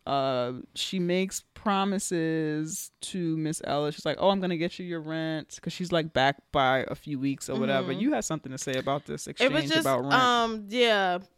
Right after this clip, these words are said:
Speaker 2: just the whole, um, "I could be charging these white folks, um,
Speaker 1: Three
Speaker 2: three
Speaker 1: times
Speaker 2: times
Speaker 1: the
Speaker 2: the rent."
Speaker 1: rent.
Speaker 2: It just seems really like, it seems as if you rented this apartment to her in a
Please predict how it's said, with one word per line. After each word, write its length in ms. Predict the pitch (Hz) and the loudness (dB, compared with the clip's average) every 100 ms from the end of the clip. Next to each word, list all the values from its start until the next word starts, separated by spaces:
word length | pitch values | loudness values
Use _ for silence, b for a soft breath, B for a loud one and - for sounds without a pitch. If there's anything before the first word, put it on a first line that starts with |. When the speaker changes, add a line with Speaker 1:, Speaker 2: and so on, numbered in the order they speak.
| _ - - - | _ -20 -20 -14
Speaker 2:
just 300 | - 247 - | -4 -4 -2
the 120 | 233 226 | -4 -2
whole, 600 | 226 220 220 208 202 - | 0 2 2 2 0 0
um, 500 | 196 185 170 170 175 b b - | -2 -2 -6 -8 -12 b b -8
"I 120 | 294 | -6
could 160 | - 247 | -6 -6
be 100 | 240 | -2
charging 640 | 349 285 294 277 285 269 | 2 4 2 0 -6 -6
these 200 | 285 285 | -6 -6
white 280 | 220 294 - | -4 -6 -6
folks, 560 | - 277 262 - - - _ | -8 -6 -6 -10 -20 -20 _
um, 280 | 226 240 240 | -4 -4 -2
Speaker 1:
Three 140 | 175 | -2
Speaker 2:
three 100 | 180 359 | -2 -2
Speaker 1:
times 100 | 320 | 0
Speaker 2:
times 240 | 311 320 | 0 0
Speaker 1:
the 40 | - | 0
Speaker 2:
the 60 | |
rent." 300 | 226 208 - | 0 0 -2
Speaker 1:
rent. 20 | 233 | -4
Speaker 2:
It 40 | 247 | -2
just 240 | 269 269 | -4 -4
seems 440 | - 254 262 247 202 | -6 -4 -4 -6 -4
really 420 | 190 208 208 208 | -2 0 0 0
like, 580 | 185 165 156 139 - - b b b b b b b b _ _ - | 0 -2 -2 -6 -10 -20 b b b b b b b b _ _ -4
it 100 | 220 | -2
seems 240 | 285 262 | 0 0
as 160 | 254 233 | 2 2
if 160 | 220 208 | -2 -4
you 140 | 208 | -6
rented 300 | 190 214 214 | -4 -4 -4
this 120 | 208 | -6
apartment 540 | 196 214 147 185 202 190 _ _ - | -4 -4 -4 -4 -6 -8 _ _ -10
to 180 | 214 196 | -6 -2
her 340 | 190 180 160 - - | -2 -2 -4 -8 -8
in 220 | 180 175 | -6 -4
a 460 | 165 160 151 151 | -4 -4 -6 -8